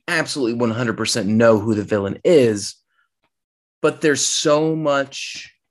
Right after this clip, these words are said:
spice and there's so much seasoning to this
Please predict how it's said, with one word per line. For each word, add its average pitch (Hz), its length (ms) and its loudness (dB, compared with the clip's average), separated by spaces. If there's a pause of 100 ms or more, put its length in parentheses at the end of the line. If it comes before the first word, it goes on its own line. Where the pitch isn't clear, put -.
(1000)
spice - 920 -4
and 123 140 -6
there's 113 160 -4
so 139 380 -4
much 127 180 -2
seasoning 123 640 -4
to 120 220 -4
this 113 640 -4